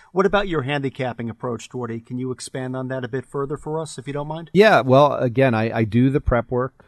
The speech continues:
Speaker 2: and then I show up to the race, and I go most years. It, it, it broke off a little bit during covid. Uh, but then when I go there, I don't bet much on any race. So I've gone to the Kentucky Derby for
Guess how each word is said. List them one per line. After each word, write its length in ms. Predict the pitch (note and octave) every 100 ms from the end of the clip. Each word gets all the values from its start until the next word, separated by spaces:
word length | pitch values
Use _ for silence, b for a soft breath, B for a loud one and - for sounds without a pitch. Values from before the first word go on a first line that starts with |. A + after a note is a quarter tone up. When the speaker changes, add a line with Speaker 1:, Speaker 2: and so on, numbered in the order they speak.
| _ -
Speaker 2:
and 360 | A2 A2 A2
then 460 | G#2 A2+ B2 B2 A#2 _ _ F#2 _
I 140 | G2+ G#2+
show 460 | - - G2 G#2 A2+
up 140 | A2+ _
to 140 | - G#2
the 100 | F#2+
race, 580 | A#2+ F#2 F#2+ - - -
and 120 | G#2
I 100 | G#2+
go 220 | F#2+ G#2+
most 360 | A#2+ A#2 A2 -
years. 440 | G#2+ G#2+ G#2+ G2+ G#2
It, 180 | F2+ E2
it, 140 | F2+ - _
it 260 | F#2 F2+ D#2
broke 260 | G#2+ G#2+ G#2+
off 160 | G2+
a 40 | G2+
little 200 | G2 G2
bit 160 | G2
during 220 | G2 F2+ F2
covid. 480 | G#2+ G2+ E2+ E2 F2+ b b b
Uh, 320 | - A2 G#2+ A2 -
but 220 | B2 C#3
then 160 | D#3
when 80 | D#3+
I 60 | D#3
go 200 | E3+ F#3+
there, 420 | C3 C3 C#3+ C#3 _ _ _ -
I 100 | C#3
don't 340 | E3 F3+ A2
bet 220 | C#3+ D#3
much 400 | G#2 A2 B2 -
on 220 | A#2+ G#2 -
any 220 | A2 B2+ A2
race. 340 | G2 F#2 C2
So 160 | - G#2
I've 200 | A#2+ A#2
gone 240 | C3+ C3+
to 100 | B2
the 80 | A2
Kentucky 480 | A2 G2+ A2 - F#2
Derby 880 | G#2 G#2 G2 G#2 G2+ G2+ G2 F#2+ F#2+ _ _
for 280 | - F#2+